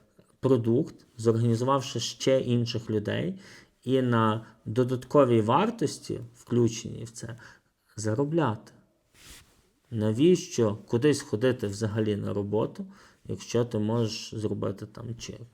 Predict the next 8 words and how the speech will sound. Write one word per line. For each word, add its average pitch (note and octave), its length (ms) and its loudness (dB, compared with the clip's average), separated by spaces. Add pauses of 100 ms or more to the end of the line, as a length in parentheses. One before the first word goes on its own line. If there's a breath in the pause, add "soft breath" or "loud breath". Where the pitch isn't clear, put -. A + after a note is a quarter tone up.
(100)
котедж D#3 560 -2
якийсь, B2+ 600 -4
чи - 180 -10
готельний C3+ 720 0
бізнес, A#2+ 680 -2
чи, - 160 -6
е, G#2 160 -4 (1700 loud breath)
агровиробництво, B2 1700 0